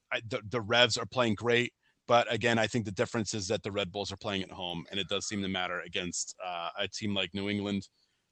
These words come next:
Um, yeah, Bruce Arena's definitely got this team together for sure. And if this game was in Foxborough, I'd be worried, but it's not. They're home. Uh, I think Brian White is gonna score again.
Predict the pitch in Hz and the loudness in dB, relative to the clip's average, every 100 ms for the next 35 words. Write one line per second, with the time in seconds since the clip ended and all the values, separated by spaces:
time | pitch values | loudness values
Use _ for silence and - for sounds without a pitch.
0 | _ - 98 87 85 85 78 - 123 165 | _ -6 -4 -2 -2 -4 -8 -2 8 8
1 | 107 151 170 151 151 120 139 143 120 120 | 8 4 6 6 6 6 4 4 4 2
2 | 123 113 - 120 104 107 98 87 - 98 | 0 -4 0 0 2 0 0 -2 -6 -4
3 | 113 98 90 95 110 - 113 104 98 - | -2 -2 -4 -4 -4 -2 0 0 -2 -8
4 | _ _ _ _ _ _ _ _ 165 196 | _ _ _ _ _ _ _ _ 10 12
5 | 214 202 - 214 208 175 143 131 123 123 | 12 10 10 6 8 10 10 8 6 8
6 | 127 123 98 107 98 - 127 123 110 101 | 8 8 2 0 0 4 6 6 4 2
7 | 123 120 117 113 - _ _ _ _ 113 | 4 4 2 0 -6 _ _ _ _ 0
8 | 110 95 123 156 226 135 135 131 120 120 | 2 8 8 8 4 6 6 8 6 4
9 | 104 - 107 - - 101 98 - - 90 | 2 -2 0 0 -2 -2 -4 -6 -8 -8
10 | 76 87 76 | -6 -8 -8